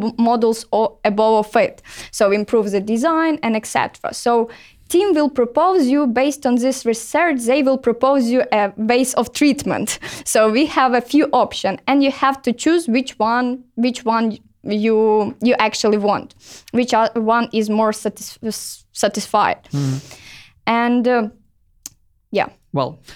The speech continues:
Speaker 2: the next step actually is based on everything that we found, uh, during this, you know, business analysis stage. Uh, is to, to understand <laughs> what we're going to do next. Well, kind of obvious thing, right? Uh,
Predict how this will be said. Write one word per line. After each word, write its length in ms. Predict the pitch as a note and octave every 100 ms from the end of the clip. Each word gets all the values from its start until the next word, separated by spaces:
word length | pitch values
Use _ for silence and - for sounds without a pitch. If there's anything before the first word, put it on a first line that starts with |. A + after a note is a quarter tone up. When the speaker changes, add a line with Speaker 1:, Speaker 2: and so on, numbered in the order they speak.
| - -
Speaker 2:
the 60 | C3+
next 240 | D#3+ -
step 220 | - F#3
actually 480 | E3+ E3 - D#3 D3 C#3+
is 240 | C3+ C3+
based 560 | - B2 C#3+ D#3+ D#3 - -
on 340 | C#3+ C#3 C3+ C#3
everything 460 | D3 D3 - C3
that 180 | B2+ A#2+
we 120 | C#3
found, 640 | C3+ - C#3 C3+ B2+ - - -
uh, 220 | C#3 C3
during 460 | B2+ B2+ B2+ B2+ B2
this, 360 | B2+ B2 -
you 100 | B2+
know, 200 | C3 C3 - C3
business 380 | B2+ C#3 C3 -
analysis 460 | B2+ C3 B2+ A#2+ A#2
stage. 460 | - F#3+ C#4+ - - - - - - -
Uh, 360 | C3 B2+ C3 B2
is 300 | C#3 E3 E3
to, 600 | - D#3+ D3+ D3+ C#3+ - -
to 80 | E3+
understand 420 | D3+ C#3 - A3
<laughs> 20 |
what 120 | E3 D#3+
we're 80 |
going 240 | D#3+ D#3 D#3+
to 140 | -
do 100 | C#3+
next. 360 | D#3+ D3+ - -
Well, 120 | B2+
kind 260 | - D3 C3
of 100 | C3+
obvious 220 | C3 B2
thing, 220 | - C3
right? 180 | C3+ - - - - -
Uh, 280 | C3+ C#3